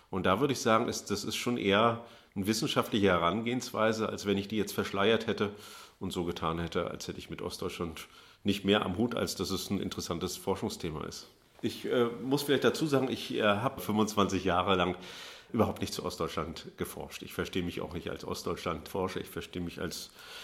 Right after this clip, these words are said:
Sozialstrukturforscher, Ungleichheitsforscher. Ich hatte aber immer mal Lust, was über Ostdeutschland, äh, zu machen, weil da kommen zwei Gesellschaften zusammen, die sind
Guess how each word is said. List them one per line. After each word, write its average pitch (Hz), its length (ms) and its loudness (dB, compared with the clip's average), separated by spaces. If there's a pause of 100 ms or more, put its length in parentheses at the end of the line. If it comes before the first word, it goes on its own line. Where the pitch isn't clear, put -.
(120)
Sozialstrukturforscher, 90 1300 0
Ungleichheitsforscher. 87 1120 -2
Ich 104 220 6
hatte 131 160 10
aber 113 160 10
immer 101 120 6
mal 95 180 6
Lust, - 400 2
was 92 220 0
über 95 180 2
Ostdeutschland, 90 680 0
äh, 85 200 -2
zu - 140 -6
machen, 156 480 4 (120)
weil 92 420 0 (180)
da 92 100 -4
kommen 117 300 2
zwei 95 220 6
Gesellschaften 92 580 2
zusammen, 95 600 -2
die 101 100 -2
sind - 460 -4